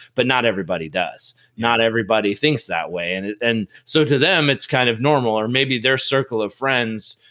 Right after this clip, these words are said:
Speaker 1: you know, doesn't clean very often or whatever, whatever it is. And so, you know, when a customer gets something, they're like, "Ah, what the heck?" I mean, it doesn't have to be maggots, but you can still be dissatisfied and, and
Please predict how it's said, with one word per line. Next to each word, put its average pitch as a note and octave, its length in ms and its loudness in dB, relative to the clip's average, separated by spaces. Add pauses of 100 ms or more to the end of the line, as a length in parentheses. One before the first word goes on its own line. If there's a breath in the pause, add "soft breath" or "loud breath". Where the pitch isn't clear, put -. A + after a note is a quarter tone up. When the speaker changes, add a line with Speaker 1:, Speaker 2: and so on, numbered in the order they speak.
(140 soft breath)
Speaker 1:
you B2 100 -2
know, G2 300 -6
doesn't C3+ 320 0
clean C#3+ 300 0
very G2+ 280 0
often F#2+ 480 -4
or F2+ 240 -10 (240 soft breath)
whatever, A#2 460 2
whatever E3+ 460 2
it A#2+ 200 2
is. A2 400 2 (180 loud breath)
And C3 160 -6
so, B2+ 400 2 (160)
you C#3 120 -2
know, A2+ 180 0
when A#2+ 160 -2
a A2 60 -4
customer B2 540 -2
gets C#3 260 -2
something, A2+ 320 -4
they're A2 100 -4
like, G#2+ 260 -6
"Ah, A2 200 -8
what G#2 200 -8
the G2 80 -14
heck?" A#2+ 360 -2
I A#2 60 -2
mean, B2 280 0
it C3+ 100 2
doesn't C#3 240 2
have B2 200 0
to A2+ 80 -12
be G2+ 140 0
maggots, A2 480 0
but A2 280 -2 (220 loud breath)
you A3 100 -4
can D#3 160 0
still B2 540 0 (260 soft breath)
be B2+ 300 2
dissatisfied A#2 920 -2
and, A2+ 280 -6
and A2 440 -4